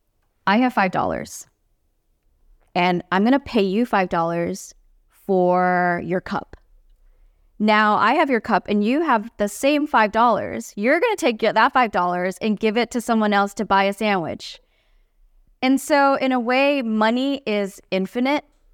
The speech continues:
and your possibility for making money is infinite because there's not only a certain amount of money in the world. Money moves everywhere all the time. And so, you know,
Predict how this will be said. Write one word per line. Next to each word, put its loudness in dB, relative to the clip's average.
and 2
your 0
possibility 0
for -6
making -2
money -2
is -6
infinite -4
because -2
there's 0
not 2
only 2
a 0
certain -2
amount 0
of -2
money -2
in -2
the -8
world. -6
Money 4
moves 0
everywhere 2
all 4
the 0
time. -2
And 2
so, 2
you -2
know, 0